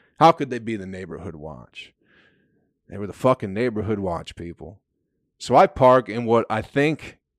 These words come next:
in front of what I think is dude's house, right? And me being me, I wanna be hospitable. So what do I do? I break out a little weed, start twisting up a J in the front seat of my van.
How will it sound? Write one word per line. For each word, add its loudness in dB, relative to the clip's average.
in -4
front 4
of 2
what 2
I -4
think -2
is -6
dude's -4
house, -12
right? 2
And 0
me 6
being 2
me, 2
I -2
wanna 2
be -4
hospitable. -4
So 0
what 6
do 4
I 2
do? -4
I -10
break -2
out 0
a -4
little -2
weed, 0
start -4
twisting -4
up -10
a -8
J -2
in -6
the -8
front -8
seat -8
of -10
my -12
van. -4